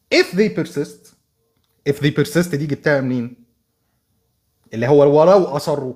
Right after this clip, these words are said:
يعني advise them first if they persist. بعدها قام مزود لك if they persist اللي هو بمعنى إيه؟ ولو أصروا. برضو دي مش موجودة فوق في الآية.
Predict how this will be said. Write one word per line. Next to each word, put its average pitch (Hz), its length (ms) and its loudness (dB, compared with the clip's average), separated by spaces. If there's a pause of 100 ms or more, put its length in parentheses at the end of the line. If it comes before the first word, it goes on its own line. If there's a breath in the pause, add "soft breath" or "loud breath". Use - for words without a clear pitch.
يعني 113 240 -12
advise 135 300 -4
them 165 300 -4
first - 440 -8
if 285 180 -6
they 165 120 0 (100)
persist. - 460 -4 (880)
بعدها 135 300 0
قام 139 160 -2
مزود 143 260 0
لك 156 140 -2
if 165 160 -2
they 139 240 -4
persist 170 240 -8
اللي 131 120 -4
هو 156 60 -2
بمعنى 143 200 -8
إيه؟ 151 220 -6
ولو 196 300 4
أصروا. 147 480 -6 (160)
برضو 120 260 -6
دي 135 100 -6
مش 139 180 -6
موجودة 131 280 -4
فوق 131 180 -10
في - 80 -12
الآية. 113 340 -12